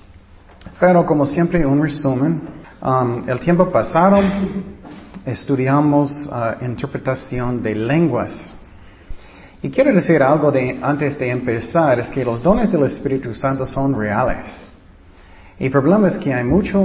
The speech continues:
abuso de los dones del Espíritu Santo. Y Dios puso en mi corazón de estudiar, um, el don de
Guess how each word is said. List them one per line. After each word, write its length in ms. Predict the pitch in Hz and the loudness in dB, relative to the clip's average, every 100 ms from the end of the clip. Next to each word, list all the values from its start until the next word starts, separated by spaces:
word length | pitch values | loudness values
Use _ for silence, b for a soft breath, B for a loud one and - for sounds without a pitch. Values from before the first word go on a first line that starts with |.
| 185 | 0
abuso 760 | 123 113 143 190 - 110 98 110 | -2 0 4 4 2 -6 -6 -6
de 140 | 113 | -6
los 180 | 113 107 | -4 -4
dones 320 | 110 135 131 | -2 0 -2
del 140 | 117 113 | -2 -4
Espíritu 480 | 113 - 110 104 110 | -4 -6 -6 -6 -8
Santo. 680 | - 160 151 - 95 - - - - - - - | 0 2 0 -2 -8 -10 -18 -20 -20 -20 -20 -10
Y 280 | - 131 123 | -6 -4 -2
Dios 300 | 123 170 - | 0 0 2
puso 380 | 190 196 196 156 | 2 4 4 4
en 60 | |
mi 60 | 139 | 2
corazón 720 | - 135 127 - 135 131 123 | 4 2 2 0 -2 -2 -2
de 200 | 113 113 | -2 -2
estudiar, 680 | 110 - 139 123 120 117 113 | -2 -2 -2 0 0 -2 -4
um, 380 | 113 110 107 101 | -6 -6 -6 -6
el 180 | 110 110 | -6 -4
don 320 | 123 135 123 | -2 -2 0
de 380 | 117 113 113 | 0 -2 -4